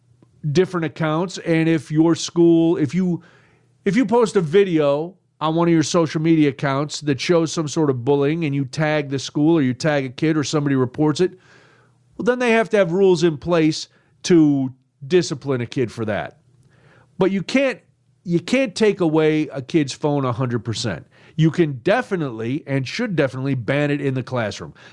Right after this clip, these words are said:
There's no need for a teacher to have to compete with a cell phone in the class. You can keep it on, you can keep it in your pocket, keep it, uh, in your, with your books, whatever.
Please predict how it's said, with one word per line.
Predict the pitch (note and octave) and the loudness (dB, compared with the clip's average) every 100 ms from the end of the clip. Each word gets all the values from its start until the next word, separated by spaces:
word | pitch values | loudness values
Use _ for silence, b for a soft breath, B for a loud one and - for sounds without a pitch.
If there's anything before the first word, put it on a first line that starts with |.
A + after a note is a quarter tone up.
| B | B
There's | E3+ E3 C3 | 2 2 0
no | D3+ E3 G3+ | -2 0 0
need | G3+ G3 F#3+ | -2 -4 -4
for | D3+ F3 | -2 -2
a | E3 | 0
teacher | F#3 F3+ - | 0 -2 0
to | D3 | 0
have | D3 D3+ | 0 -2
to | C#3 | -6
compete | C#3+ C3 - D#3+ C3+ - b b b b | -10 -10 -4 -2 -4 -8 b b b b
with | D3+ C#3 | 2 4
a | C3+ B2 | 0 -2
cell | - D#3+ D3+ | -2 0 0
phone | - A2+ G#2+ G2 F#2+ _ _ _ - | -4 -10 -8 -10 -16 _ _ _ -4
in | C#3+ B2+ | -2 -2
the | |
class. | A2+ A#2+ F2 - - - b b b b b b b b - | -4 -6 -6 -8 -16 -20 b b b b b b b b -4
You | G#2+ | -2
can | A#2 C3+ | 0 -2
keep | E3+ F3 F#3 | 0 2 2
it | |
on, | F3+ F3+ C#3 | 0 -2 -4
you | C3+ | -6
can | A#2 | -6
keep | A#2+ D3+ | -2 0
it | D#3 | 0
in | D3+ | 0
your | D3+ | -2
pocket, | F3 G#3 F#3+ G3 - _ _ _ _ _ _ _ _ - - | 0 0 2 0 -2 _ _ _ _ _ _ _ _ -20 -2
keep | D#3 D3 D3+ | 0 2 0
it, | C3 - | -4 -6
uh, | C#3+ C#3 A2+ G#2+ | -8 -4 -4 -4
in | A#2 D#3+ C#3 | 0 0 2
your, | C3+ A#2+ | 2 2
with | C3 C#3 | 2 0
your | B2 | -2
books, | A#2 F#3+ G3+ - | 0 0 0 -2
whatever. | C#3 C#3+ G3 G3 F#3+ | -2 0 0 0 -2